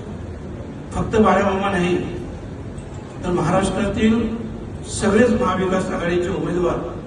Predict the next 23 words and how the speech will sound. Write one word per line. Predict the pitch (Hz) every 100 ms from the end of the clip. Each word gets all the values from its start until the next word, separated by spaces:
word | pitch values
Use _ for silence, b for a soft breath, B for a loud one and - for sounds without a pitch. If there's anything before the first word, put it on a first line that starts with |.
| - - - - - - -
मग | -
जिथे | - - 196
जिथे | 190 196
आपले | 190 190 190
नातेगोते | 170 - 196 185 180
असतील, | 185 170 - 196
मित्रमंडळी | - - 196 180 180
असतील, | 180 - - 214 - - - - - - - - -
आपण | 147 180
सर्वांनी | 175 170 180 202 - - - - - - - - - -
वैयक्तिकरित्या | 160 170 - - - 190
तसा | - 190
निरोप | 175 165 180
पाठवावा, | 196 - - 180 180 - - - - - - - - - -
फोनवर | - 160 190 202
संभाषण | 185 175 185 180 185
करावं, | - 190 196 190 185 - - - - - - - - - - - - -
परंतु | 190 220 - 220
जास्तीत | - - 220 214
जास्त | 190 214 - 214 156 - - - - - - - -
आपल्या | - 196
परीने | 202 - - - 190
जे | -